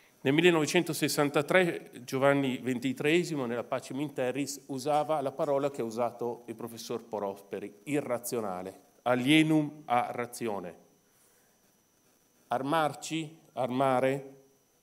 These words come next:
armarsi nel mondo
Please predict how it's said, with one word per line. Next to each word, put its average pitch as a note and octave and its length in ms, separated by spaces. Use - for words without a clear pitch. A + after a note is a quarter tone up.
armarsi C3 880
nel B2 200
mondo B2+ 960